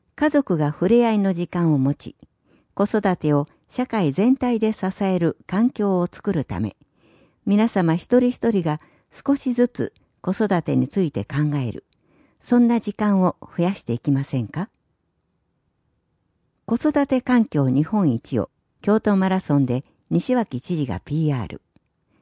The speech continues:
YouTube。インターネット。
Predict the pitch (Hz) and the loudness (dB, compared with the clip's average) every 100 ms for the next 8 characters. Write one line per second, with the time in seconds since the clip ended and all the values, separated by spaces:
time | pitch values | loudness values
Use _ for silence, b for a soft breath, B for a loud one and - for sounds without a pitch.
0 | _ - 165 185 - 143 90 87 _ _ | _ -4 -2 -2 -2 -4 -4 -8 _ _
1 | _ _ _ _ _ _ _ _ - 226 | _ _ _ _ _ _ _ _ 0 2
2 | 262 214 190 170 151 _ 92 | 2 0 2 2 0 _ -10